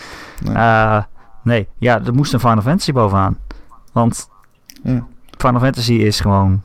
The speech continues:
Speaker 2: mijn gameserie. Dat is gewoon een serie die al mijn hele leven meegaat. En, eh, vanaf kleins af aan, ik had twee grote broers, zoals ik al zei. En die hadden op een gegeven moment
Speaker 1: Mhm.
Speaker 2: PlayStation één gekocht. Ik heb zo lang met, eh, mijn broer mee zitten kijken met Final Fantasy zeven.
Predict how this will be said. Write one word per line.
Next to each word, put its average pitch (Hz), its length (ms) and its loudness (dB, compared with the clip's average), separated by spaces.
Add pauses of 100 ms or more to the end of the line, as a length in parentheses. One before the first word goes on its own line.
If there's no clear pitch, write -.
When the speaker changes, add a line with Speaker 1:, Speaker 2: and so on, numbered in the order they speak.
(100)
Speaker 2:
mijn 92 260 0
gameserie. 107 580 0
Dat - 220 -4
is 101 140 -2
gewoon - 260 -2
een - 60 -4
serie 95 360 -4
die 98 160 -2
al 95 100 0
mijn 95 180 2
hele 98 180 2
leven 95 280 2
meegaat. 107 420 0 (480)
En, 98 320 0 (560)
eh, 87 280 0 (460)
vanaf 107 320 2
kleins 117 320 2
af 95 80 0
aan, 139 320 0 (340)
ik - 120 0
had 104 100 0
twee 101 160 -2
grote 101 200 0
broers, 123 260 0
zoals 131 160 0
ik 135 80 -2
al 131 80 2
zei. 127 280 2
En 95 160 4
die 92 140 0
hadden 98 260 2
op - 160 -4
een - 60 -2
gegeven 117 100 2
moment 98 180 2
Speaker 1:
Mhm. 117 60 2
Speaker 2:
PlayStation 117 380 2
één 165 180 4
gekocht. - 400 0
Ik - 100 -2
heb 170 140 -4
zo 170 260 2
lang 151 340 2
met, 120 320 0 (500)
eh, 107 200 2
mijn 107 180 2
broer 107 220 0
mee 135 180 2
zitten 120 220 0
kijken 110 340 2
met 104 120 -2
Final 107 180 2
Fantasy 98 280 0
zeven. 98 420 -2